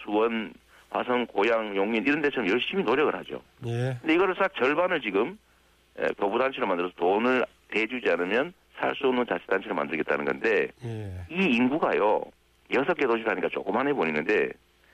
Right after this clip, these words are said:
Speaker 1: 한 개 도시가 백만씩입니다.
Speaker 2: 그렇죠. 큰 단체.
Speaker 1: 경기도, 어, 강원도와 충남북, 강원도와 전남, 전북, 광주를 합친 만한 인원이에요.
Speaker 2: 음흠.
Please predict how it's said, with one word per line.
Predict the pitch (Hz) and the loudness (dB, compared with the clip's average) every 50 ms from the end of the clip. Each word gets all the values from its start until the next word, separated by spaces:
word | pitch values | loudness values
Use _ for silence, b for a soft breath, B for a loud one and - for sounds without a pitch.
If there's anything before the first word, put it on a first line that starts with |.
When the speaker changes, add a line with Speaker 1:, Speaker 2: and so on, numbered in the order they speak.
| b b b | b b b
Speaker 1:
한 | b - 202 214 214 | b -2 0 0 2
개 | 202 185 | 0 0
도시가 | - 127 110 - - 113 | 0 0 -2 -2 -2 -4
백만씩입니다. | - - 85 101 113 131 139 - - - - - - - - - - | -4 -4 -2 -2 0 0 -2 -2 -6 -12 -12 -10 -8 -6 -6 -6 -6
Speaker 2:
그렇죠. | - 127 127 - - 123 98 87 - _ _ _ _ | -8 -10 -8 -8 -8 -10 -10 -12 -14 _ _ _ _
큰 | - 143 131 | -10 -10 -8
단체. | 107 104 95 90 - - | -8 -8 -8 -6 -2 0
Speaker 1:
경기도, | 120 127 143 151 156 147 180 196 190 196 175 160 151 - - - | 2 2 2 2 2 0 0 -2 0 2 2 2 2 0 -2 -2
어, | 107 107 101 - | 0 0 0 0
강원도와 | - 107 110 117 139 151 180 202 208 196 170 147 151 156 - - | 0 -2 0 2 2 2 0 0 0 2 2 2 2 0 -2 -6
충남북, | - 160 156 160 170 165 180 185 175 196 - - _ _ _ _ _ _ b b b b | -8 -6 -4 -2 -2 -2 -2 -2 -2 -2 -2 -4 _ _ _ _ _ _ b b b b
강원도와 | b - 98 104 117 139 151 170 175 170 156 131 110 - | b -4 -2 0 2 2 0 0 2 2 2 2 0 0
전남, | - 95 90 104 101 113 127 127 127 117 104 - - - _ _ _ _ _ _ _ - | -2 -4 -2 0 0 0 0 0 -2 -4 -8 -12 -14 -18 _ _ _ _ _ _ _ -6
전북, | 123 131 143 156 147 147 139 - - _ _ _ _ | -4 -2 -2 -2 -2 -4 -4 -4 -6 _ _ _ _
광주를 | 110 107 107 123 131 143 151 - | -4 -4 -4 -2 -4 -4 -2 -2
합친 | - - - - - - - 226 226 | -2 -2 -4 -6 -4 0 2 4 4
만한 | 226 208 143 139 143 160 175 160 | 4 4 4 2 2 0 0 0
인원이에요. | 104 90 98 98 87 76 64 65 69 73 76 82 - | 0 0 0 0 0 0 -2 -2 -2 -2 -2 -2 -4
Speaker 2:
음흠. | 123 117 98 101 95 | -8 -8 -8 -8 -10